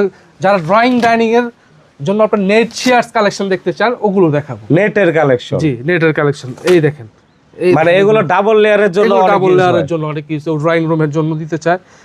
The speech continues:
Speaker 1: এই যে এগুলোর মধ্যে অনেক ডিজাইন, অসংখ্য ডিজাইন, অসংখ্য কালার আছে, ঠিক আছে? এই একটা দেখেন ভেলভেটের মধ্যে অনেক সুন্দর একটা
Speaker 2: আপডেট
Speaker 1: ডিজাইন,
Speaker 2: ডিজাইন।
Speaker 1: একদম আপডেট ডিজাইন। এগুলো পড়বে চার কুচি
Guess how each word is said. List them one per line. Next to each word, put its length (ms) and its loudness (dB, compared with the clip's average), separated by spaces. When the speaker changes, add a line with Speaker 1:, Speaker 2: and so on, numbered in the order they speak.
Speaker 1:
এই 80 4
যে 100 4
এগুলোর 260 4
মধ্যে 160 -2
অনেক 180 2
ডিজাইন, 240 0
অসংখ্য 380 -2
ডিজাইন, 220 2
অসংখ্য 400 -2
কালার 300 2
আছে, 140 -18
ঠিক 140 2
আছে? 180 -2
এই 120 6
একটা 200 -4
দেখেন 180 -2
ভেলভেটের 500 2
মধ্যে 220 0
অনেক 200 -2
সুন্দর 160 -2
একটা 120 0
Speaker 2:
আপডেট 200 0
Speaker 1:
ডিজাইন, 340 2
Speaker 2:
ডিজাইন। 240 -6
Speaker 1:
একদম 300 -2
আপডেট 300 0
ডিজাইন। 220 2
এগুলো 240 2
পড়বে 280 2
চার 160 2
কুচি 180 -4